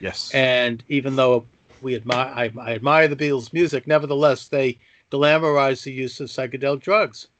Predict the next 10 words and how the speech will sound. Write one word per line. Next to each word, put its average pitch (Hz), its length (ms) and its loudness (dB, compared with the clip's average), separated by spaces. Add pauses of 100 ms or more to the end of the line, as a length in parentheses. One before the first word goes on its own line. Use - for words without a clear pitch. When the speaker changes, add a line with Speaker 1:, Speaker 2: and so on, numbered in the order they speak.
(380)
Speaker 2:
and, 139 400 0
uh, 139 260 4 (140)
made 139 360 2
it, 143 200 0
uh, 143 140 6
brought, 143 340 2
brought 135 240 2
it 135 100 -2
very 139 220 0
mainstream. 135 640 -4